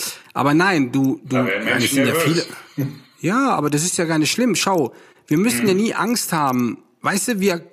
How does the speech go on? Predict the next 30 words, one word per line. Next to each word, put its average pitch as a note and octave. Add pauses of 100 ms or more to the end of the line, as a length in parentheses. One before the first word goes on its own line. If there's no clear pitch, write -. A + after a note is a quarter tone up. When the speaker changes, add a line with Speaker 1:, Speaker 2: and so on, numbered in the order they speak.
(120)
Speaker 1:
haben G3+
immer F#3+
so F3
eine -
Speaker 2:
Ja. -
Speaker 1:
Arbeitsplatzdenke, B2+
auch D3+
aus D#3
einer D3
Gewerkschaftsdenke C3+
heraus. G#2
Aber B2
es C3+
geht G#3
nicht E3
um D3+
den C#3
Arbeitsplatz, D3+
es D#3+
geht G3+
um F#3+
die E3
Arbeitskraft. - (380)
Wenn D#3
wir A#3+
mal A3+
anfangen G3
würde, C3 (400)
eine D#3
Arbeitskraft E3